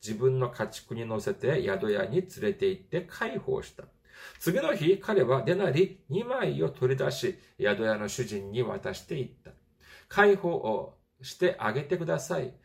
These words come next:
もっと費用がかかったら、私が帰りに払います。」この三人の中で誰が強盗に襲われた人の隣人になったと思いますか？彼は言った。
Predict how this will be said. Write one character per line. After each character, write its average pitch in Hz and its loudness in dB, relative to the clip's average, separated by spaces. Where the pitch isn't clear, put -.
も 262 4
っ - -8
と 175 4
費 196 -2
用 185 8
が 123 0
か 123 -10
か 117 -6
っ - -10
た 98 -8
ら、 120 -6
私 131 -6
が - -2
帰 156 -4
り 185 -4
に 190 -4
払 113 -6
い - -12
ま - -16
す。」 - -20
こ 220 4
の 277 8
三 240 -2
人 285 -6
の 220 0
中 175 2
で 139 2
誰 277 2
が 196 2
強 135 4
盗 147 -4
に 151 -4
襲 131 -2
わ 127 4
れ 123 0
た 110 -4
人 - -10
の 117 -2
隣 135 -2
人 185 0
に 170 -2
な - -2
っ - -6
た 117 -6
と 233 -4
思 127 4
い 110 -6
ま 107 -10
す - -10
か？ - -16
彼 139 4
は 127 4
言 127 2
っ - -8
た。 - -14